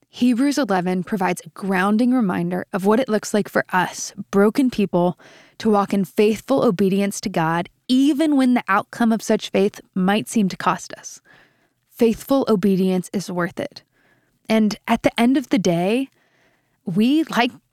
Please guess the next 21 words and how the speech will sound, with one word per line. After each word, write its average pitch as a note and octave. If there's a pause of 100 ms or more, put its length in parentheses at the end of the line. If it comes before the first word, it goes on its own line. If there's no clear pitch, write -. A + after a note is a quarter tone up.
(140)
many A#3
in C4
that B3+
list, A3+
might A3+
not C4
see A3+
the G3+
benefits G#3+
or G3
fruit A3
of G3+
our G3+
obedience G3
while G3+
on G3
this F#3
earth. F3+ (420)
And G#3
that's -
challenging, C#4